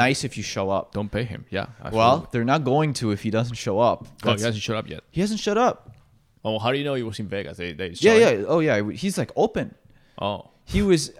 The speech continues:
Speaker 1: he was in, uh, he was in Atlanta with, um, for some rapper's birthday. I forget which rapper.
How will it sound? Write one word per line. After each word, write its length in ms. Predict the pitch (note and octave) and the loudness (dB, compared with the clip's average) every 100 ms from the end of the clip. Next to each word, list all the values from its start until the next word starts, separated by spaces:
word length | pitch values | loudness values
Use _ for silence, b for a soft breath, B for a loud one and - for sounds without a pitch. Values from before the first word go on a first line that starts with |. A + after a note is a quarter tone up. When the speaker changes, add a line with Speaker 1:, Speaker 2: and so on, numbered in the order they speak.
| - | -2
Speaker 1:
he 140 | D#3 | 2
was 160 | F3 E3 | 2 2
in, 140 | F3+ | -2
uh, 160 | - B2 - | -4 -8 -4
he 340 | C#3+ C3+ D3 | -2 0 0
was 160 | D3 C#3+ | 0 0
in 80 | F3+ | -4
Atlanta 640 | C3 B2 C3 D3+ E3+ C#3+ | -2 0 0 0 -2 -4
with, 380 | B2+ A2+ - B2+ | -4 -4 -6 -4
um, 540 | A2 G#2+ G#2 G2 G2+ - b b b b b b b | -2 0 -2 -4 -8 -12 b b b b b b b
for 100 | - | -8
some 300 | B2 D#3 D3+ | -4 -4 -2
rapper's 400 | C#3 C3+ D3 B2 | 2 2 2 -4
birthday. 480 | G#2+ A2+ C3 G2+ G2 | -4 -4 -2 -2 -2
I 40 | G2 | -2
forget 280 | G#2+ A2 | -2 -2
which 180 | G#2+ G2+ | -2 -4
rapper. 500 | G2 G2+ A2 - G#2 | 0 0 0 -4 -10